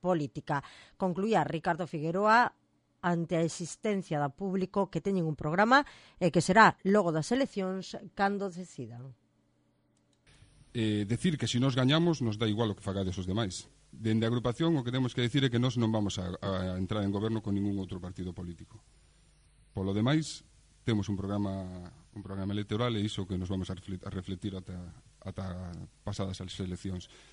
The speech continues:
Speaker 2: Sentimos si non vos comprace, pero é o que hai, muchachos. Aquí,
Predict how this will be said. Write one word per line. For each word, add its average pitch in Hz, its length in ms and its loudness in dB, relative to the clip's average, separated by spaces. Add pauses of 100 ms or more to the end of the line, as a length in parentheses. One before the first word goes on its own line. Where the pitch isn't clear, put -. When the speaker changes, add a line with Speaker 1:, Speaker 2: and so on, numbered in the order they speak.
Speaker 2:
Sentimos 107 480 2
si 107 80 0
non 104 160 2
vos 98 560 2
comprace, 113 480 -2
pero 95 160 -2
é 92 80 0
o 87 80 -6
que 95 80 -6
hai, 95 80 -8
muchachos. - 480 -14 (320)
Aquí, 117 480 -2